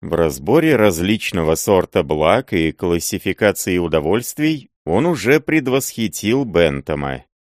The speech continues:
Притом, с одной стороны, он понял значение простой общительности, которую он, впрочем, смешивал с дружбой и взаимной любовью, а с другой стороны, он первый оценил то,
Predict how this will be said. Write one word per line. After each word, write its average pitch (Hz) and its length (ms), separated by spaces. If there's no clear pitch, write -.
Притом, 107 540
с - 160
одной 127 380
стороны, 76 500
он 101 240
понял 101 500
значение 85 760
простой 90 560
общительности, 82 840
которую 95 640
он, 92 180
впрочем, 101 540
смешивал 95 760
с 76 80
дружбой 90 600
и 95 280
взаимной 85 640
любовью, 71 680
а 87 200
с 76 100
другой 87 380
стороны, 82 440
он 87 220
первый 151 560
оценил 113 560
то, 143 360